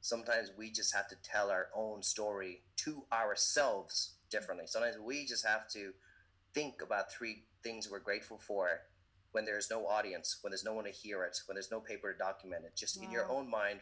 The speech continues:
Speaker 1: for yourself, you tell yourself three
Speaker 2: Yeah.
Speaker 1: things you're grateful for,
Speaker 2: Yeah.
Speaker 1: uh, and you motivate yourself.
Speaker 2: Wow. Be your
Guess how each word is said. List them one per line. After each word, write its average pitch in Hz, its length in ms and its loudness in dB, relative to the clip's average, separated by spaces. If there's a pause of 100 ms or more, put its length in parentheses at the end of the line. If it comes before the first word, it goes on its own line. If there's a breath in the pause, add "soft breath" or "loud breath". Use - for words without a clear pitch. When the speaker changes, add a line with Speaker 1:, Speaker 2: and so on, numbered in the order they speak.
Speaker 1:
for 127 200 2
yourself, 104 560 2 (380)
you 143 240 0
tell 104 300 2
yourself - 500 -2 (220)
three 110 160 -2
Speaker 2:
Yeah. 98 80 -6
Speaker 1:
things 95 180 -4
you're 85 80 -4
grateful 90 320 -6
for, - 380 -4 (280)
Speaker 2:
Yeah. 202 200 -8
Speaker 1:
uh, 98 360 0
and 95 120 -8
you 113 100 -8
motivate 104 460 -4
yourself. - 440 -4 (640)
Speaker 2:
Wow. 185 400 -12 (240)
Be 196 100 -10
your 233 240 -8